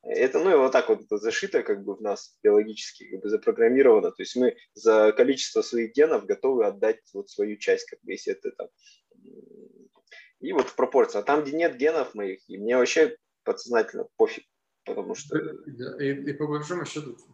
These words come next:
Speaker 2: так же точно, как бы, когда вопрос пандемии начинается, ты по большому счету, если ты действительно понимаешь, как бы,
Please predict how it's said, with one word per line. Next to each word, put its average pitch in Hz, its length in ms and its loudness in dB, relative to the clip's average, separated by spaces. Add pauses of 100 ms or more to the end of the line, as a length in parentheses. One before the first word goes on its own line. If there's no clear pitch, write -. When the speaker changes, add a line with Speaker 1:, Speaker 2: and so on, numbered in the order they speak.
Speaker 2:
так 135 220 -4
же - 100 -14
точно, 127 380 -10
как - 220 -20
бы, 113 120 -6
когда 117 260 -8
вопрос 117 460 -8
пандемии 120 460 -10
начинается, 110 680 -16
ты - 60 -20
по 120 140 -4
большому 117 360 -6
счету, 123 240 -8
если - 220 -18
ты 117 80 -12
действительно 110 640 -12 (1300)
понимаешь, 117 1300 -8 (2500)
как 113 200 -14
бы, 107 460 -10